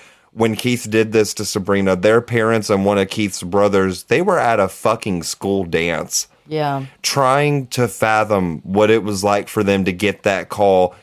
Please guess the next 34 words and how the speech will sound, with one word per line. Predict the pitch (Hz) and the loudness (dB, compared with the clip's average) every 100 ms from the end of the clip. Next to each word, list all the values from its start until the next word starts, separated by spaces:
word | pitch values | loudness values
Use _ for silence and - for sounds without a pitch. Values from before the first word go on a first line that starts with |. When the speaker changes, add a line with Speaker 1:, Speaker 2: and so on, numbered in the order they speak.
| _ | _
Speaker 1:
and | 107 107 | -4 -4
come | 101 107 101 | -2 -2 0
home | 101 101 98 90 | 0 2 2 0
to | 104 | -2
find | - 113 104 95 90 87 | 0 0 2 0 -2 -2
that | 95 92 | -2 0
their | 98 95 - | 2 2 2
oldest | 101 95 98 - | 2 2 0 -2
child | - 98 92 87 90 | -4 0 2 2 0
had | 98 95 90 | -2 -4 -2
brutally | 107 104 98 95 95 | 0 2 2 2 2
murdered | 92 92 87 90 | 2 2 2 2
their | 87 87 | 0 -2
youngest | 82 80 90 - | -4 -6 -12 -10
child. | - - - - _ _ _ 101 | -12 -12 -18 -20 _ _ _ -10
That | 101 113 120 120 - _ _ _ _ _ | -2 2 2 0 -6 _ _ _ _ _
sinks | - - 120 113 110 | -6 0 0 0 -2
my | 95 101 | 0 0
heart | 98 98 101 - - | 0 2 2 0 -4
into | 104 101 107 | -4 0 0
the | 92 90 | 2 0
biggest | 92 92 98 - | 2 2 0 -2
pit | - 95 | -2 0
of | 90 | -2
sadness | 85 90 90 90 95 - | 0 0 0 -2 -2 -2
that, | 76 | 0
like, | 95 92 90 | 0 -2 -2
I | 95 | -2
can't | 92 101 92 | -4 -4 -2
even | 95 90 85 | -2 -2 -4
describe. | 87 - 92 87 90 | -4 -2 0 2 0
And | 104 | 0
let | 110 110 | 0 0
me | 127 117 | 0 -2